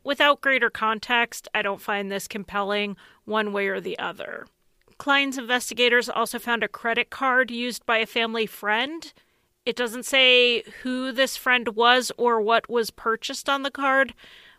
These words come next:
but he turned it over to law enforcement, so it must have been suggestive of something. They also found an insurance tracking device box and instruction package. This is one of those tracking boxes that insurance companies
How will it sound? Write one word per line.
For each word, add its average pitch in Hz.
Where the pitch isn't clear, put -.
but 240
he 233
turned 240
it 233
over 233
to 214
law 196
enforcement, 240
so 214
it -
must 202
have 196
been 208
suggestive 190
of 175
something. -
They 247
also 254
found 254
an 240
insurance 262
tracking 254
device 214
box 240
and 214
instruction 208
package. 262
This 302
is 359
one 277
of 277
those 240
tracking 220
boxes 233
that 220
insurance 226
companies 285